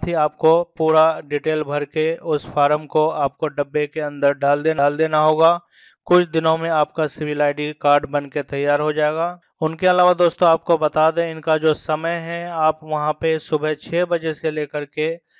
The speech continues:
रात के आठ बजे तक जा सकते हैं। इनका जो समय है दोस्तों, छह से आठ बजे तक सर्विस देते हैं। इसके बीच कभी भी आप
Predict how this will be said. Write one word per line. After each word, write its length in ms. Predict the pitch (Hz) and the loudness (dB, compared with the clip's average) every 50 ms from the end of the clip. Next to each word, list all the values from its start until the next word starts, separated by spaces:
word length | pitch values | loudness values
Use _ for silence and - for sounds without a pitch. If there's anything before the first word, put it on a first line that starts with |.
| _ _ _ _ - | _ _ _ _ -8
रात 340 | 143 143 151 151 156 151 _ - | -2 2 2 2 2 0 _ -6
के 120 | 170 160 | -4 -4
आठ 380 | 165 - - 160 151 156 160 165 | -4 -4 -4 -2 0 0 0 0
बजे 240 | 151 156 151 151 151 | -2 -2 -2 -2 -2
तक 200 | - 156 147 147 139 139 | -4 -6 -8 -8 -8 -2
जा 160 | 143 139 143 | 0 0 0
सकते 360 | 139 - 151 - _ - - | 0 -4 -12 -16 _ -8 -6
हैं। 380 | 165 160 160 165 165 175 180 190 | -6 -6 -6 -8 -8 -10 -10 -12
इनका 360 | 180 156 151 147 - 156 156 | -14 -14 -12 -6 -2 -2 -2
जो 240 | 151 156 160 160 156 | 0 0 -2 -2 -2
समय 300 | 147 - 160 151 156 160 | -4 -6 -10 -8 -6 -8
है 140 | 156 165 165 | -6 -6 -4
दोस्तों, 400 | 156 160 156 - - - 165 160 | -2 -2 -2 -2 -2 -4 -4 -4
छह 280 | - - - 160 160 | -4 -4 -2 -2 -2
से 160 | 151 - 175 160 | -2 -2 -4 -2
आठ 220 | 151 147 151 151 | 0 0 -2 -2
बजे 160 | 147 151 151 | -2 -6 -6
तक 180 | 151 - 151 139 | -4 -6 -8 -8
सर्विस 400 | - - 156 147 147 156 160 156 | -4 -4 -4 -4 -4 -4 -8 -6
देते 280 | 151 160 156 156 165 | -2 -4 -2 -2 -4
हैं। 100 | 160 151 | -8 -8
इसके 260 | 147 - - - 156 147 | -8 -12 -8 -6 -6 -6
बीच 300 | 143 143 147 151 147 147 | -4 -4 -6 -6 -8 -8
कभी 300 | - 156 143 135 143 143 | -6 -6 -6 -6 -6 -10
भी 120 | 143 147 | -8 -6
आप 320 | 147 143 139 143 147 147 | -4 -2 0 0 -2 -2